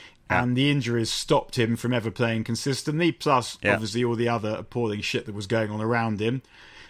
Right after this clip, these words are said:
Speaker 2: such that he never, he never quite got to where he could have got to. And I feel like him and Marseille sounds like a really excellent mix.
Speaker 1: So, such a good fit, isn't it? I mean, honestly, it's just, ah, chef's kiss, perfect. Definitely
Speaker 2: Exactly.
Speaker 1: gonna be,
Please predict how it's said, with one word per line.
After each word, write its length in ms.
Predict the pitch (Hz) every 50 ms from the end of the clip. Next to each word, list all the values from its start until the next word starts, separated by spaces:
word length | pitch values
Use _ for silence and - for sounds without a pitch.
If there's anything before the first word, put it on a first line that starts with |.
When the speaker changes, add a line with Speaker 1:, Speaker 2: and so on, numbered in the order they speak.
| - _ _ -
Speaker 2:
such 400 | - - - 139 131 - - -
that 100 | - -
he 140 | 127 135 135
never, 880 | 139 143 151 147 147 120 127 139 135 131 131 131 131 131 131 131 131 -
he 120 | - 131 135
never 220 | 143 147 139 135 127
quite 540 | - - - 143 139 131 123 - - -
got 300 | - 135 120 117 - -
to 120 | - - 117
where 260 | 110 117 120 117 110 104
he 120 | 113 110
could 220 | 104 - 131 123 110
have 120 | 110 95
got 220 | - 107 101 - -
to. 260 | - 123 135 143 135 - - _ _ _ _ - - _ _ -
And 200 | 123 127 123 123
I 60 | 123
feel 240 | - - 180 170 156
like 220 | 151 139 139 135
him 140 | 170 180 175
and 100 | 165 160
Marseille 580 | 160 156 151 139 - - 165 156 131 117 113 107
sounds 340 | - - 120 117 120 107
like 160 | 113 110 - -
a 40 | 113
really 280 | 117 117 110 110 - -
excellent 460 | 135 120 - - - 110 110 104 101
mix. 480 | 113 107 98 - - - - - - - - - - - -
Speaker 1:
So, 180 | - - 208 - -
such 360 | - - 226 202 156 - -
a 40 | 120
good 200 | - 143 123 -
fit, 240 | - - 131 113
isn't 220 | 101 113 95 117 110
it? 80 | 98 -
I 60 | 123
mean, 160 | 127 131 135
honestly, 560 | 139 147 147 143 131 - - 120 104 92 95
it's 80 | 110 -
just, 240 | - 131 120 - - - - - - - - - - 139
ah, 160 | 143 127 104 -
chef's 320 | - - 160 165 - -
kiss, 320 | - - 156 131 113 -
perfect. 680 | - - - 135 123 117 - - 113 90 - - - - -
Definitely 60 | 110 110 156 120 110 -
Speaker 2:
Exactly. 20 | 135
Speaker 1:
gonna 160 | 131 127 123
be, 320 | 117 120 117 113 113 -